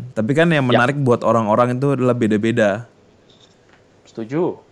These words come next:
Speaker 1: Nah,
Speaker 2: Setuju.
Speaker 1: yang problem, kalau menurut gua sih, yang paling problem, jadi gua ada, kebetulan gua ada teman YouTuber lah.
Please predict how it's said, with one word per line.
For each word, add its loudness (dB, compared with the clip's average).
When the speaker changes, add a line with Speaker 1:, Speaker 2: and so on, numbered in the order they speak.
Speaker 1:
Nah, -2
Speaker 2:
Setuju. -10
Speaker 1:
yang 4
problem, 0
kalau 2
menurut 2
gua 4
sih, 0
yang 2
paling 2
problem, 0
jadi 2
gua 6
ada, 4
kebetulan 0
gua 2
ada 2
teman -2
YouTuber 0
lah. -6